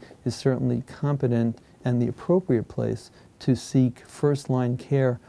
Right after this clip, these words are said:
for infertility. So we appreciate all of the input and care that's done by the generalist O B G Y N, uh, but reproductive endocrinologists really have a lot of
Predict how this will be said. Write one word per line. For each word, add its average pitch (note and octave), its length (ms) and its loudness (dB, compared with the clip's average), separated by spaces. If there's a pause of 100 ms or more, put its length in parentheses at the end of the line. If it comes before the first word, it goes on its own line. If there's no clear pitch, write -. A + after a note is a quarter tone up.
(200)
for D3+ 340 0
infertility. B2+ 840 -2 (300)
So - 280 2
we C3 340 4
appreciate C#3 800 2 (400)
all C#3+ 300 2
of B2 220 0
the A2+ 200 0
input D3+ 440 2
and A#2+ 220 -4
care D3+ 300 0
that's A#2+ 240 -2
done C#3+ 440 0
by C3+ 240 0
the B2+ 400 0
generalist A#2+ 800 2
O B2+ 140 4
B B2 120 2
G A#2+ 200 0
Y A#2 220 2
N, A#2 300 2 (400)
uh, A#2 220 -2
but B2+ 340 0
reproductive D3+ 560 2
endocrinologists B2 880 -2
really C3 400 2
have A#2+ 460 0
a C#3 60 0
lot B2 340 2
of A#2+ 180 -2